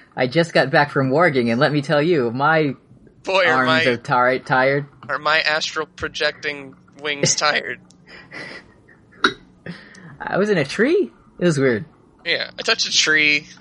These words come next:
Speaker 2: It was weird. The Night's King was there.
Speaker 1: And you were there. And you were there.
Speaker 2: <laughs>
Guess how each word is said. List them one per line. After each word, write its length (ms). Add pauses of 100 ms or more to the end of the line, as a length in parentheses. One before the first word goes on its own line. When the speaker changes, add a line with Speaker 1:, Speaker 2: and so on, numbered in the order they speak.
Speaker 2:
It 40
was 180
weird. 320 (280)
The 80
Night's 240
King 180
was 140
there. 280 (1400)
Speaker 1:
And 200
you 200
were 140
there. 400 (360)
And 120
you 280
were 60
there. 440
Speaker 2:
<laughs> 60